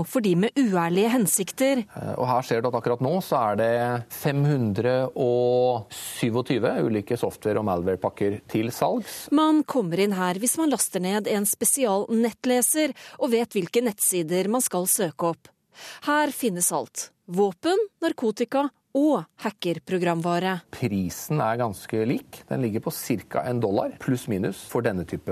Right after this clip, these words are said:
Speaker 2: skadevare.
Speaker 1: Det er skadeprogramvare utviklet for å angripe datasystemene til norske selskaper og myndighet.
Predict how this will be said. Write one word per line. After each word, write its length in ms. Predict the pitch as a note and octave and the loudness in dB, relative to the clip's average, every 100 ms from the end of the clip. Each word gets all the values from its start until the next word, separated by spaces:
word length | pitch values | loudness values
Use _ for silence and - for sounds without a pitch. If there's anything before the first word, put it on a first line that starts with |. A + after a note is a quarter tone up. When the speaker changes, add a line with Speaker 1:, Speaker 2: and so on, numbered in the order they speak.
| F2+ F#2 - | -2 -2 -4
Speaker 2:
skadevare. 400 | A2+ - - - | -4 -4 -6 0
Speaker 1:
Det 80 | D4+ | 2
er 240 | C4 C4+ | 4 2
skadeprogramvare 1160 | B3 - A3 E3 - F3+ F#3 F3+ F#3 F#3 G3+ A#3 - | 0 0 0 -2 -2 0 2 2 2 2 2 2 0
utviklet 600 | F3+ - F#3+ - G#3+ G#3 | -2 0 -2 0 -2 0
for 140 | B3+ C4+ | 0 0
å 20 | G#3 | 2
angripe 400 | F3 F#3 F3 A3+ | 2 2 0 0
datasystemene 920 | F#3+ E3 G3+ G#3+ G#3 A3 G#3+ A3+ B3 | 0 0 -2 0 0 2 2 2 2
til 140 | F4 B3 | 2 0
norske 260 | - A3+ | 0 -2
selskaper 720 | - E3+ - E3+ E3 F3+ F#3 | 0 -2 -2 -2 0 0 2
og 160 | F#3+ B3+ | 2 4
myndighet. 640 | A3+ F3 F#3 A3+ A#3 - | 4 2 2 2 0 -4